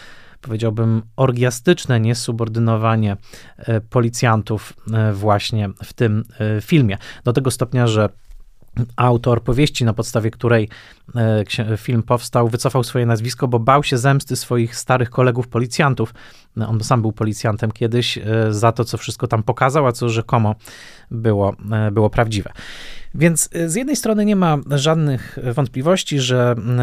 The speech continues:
Policjantki z F B I to jest film właśnie na tej fali, ale z drugiej strony jest to film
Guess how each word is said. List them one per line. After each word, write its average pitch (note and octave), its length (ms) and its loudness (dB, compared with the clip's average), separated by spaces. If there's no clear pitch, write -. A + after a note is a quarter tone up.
Policjantki B2+ 580 -2
z - 80 -8
F C3 120 -6
B A#2+ 340 2
I A#2 60 -2
to A#2+ 120 -4
jest G#2+ 260 -4
film A#2 400 0
właśnie A#2 720 0
na C3+ 320 2
tej A#2 260 -2
fali, A2+ 540 0
ale C3+ 200 2
z B2 100 -2
drugiej G3 340 -2
strony C#3+ 640 2
jest A#2+ 400 -2
to C#3 120 -4
film A#2 440 -2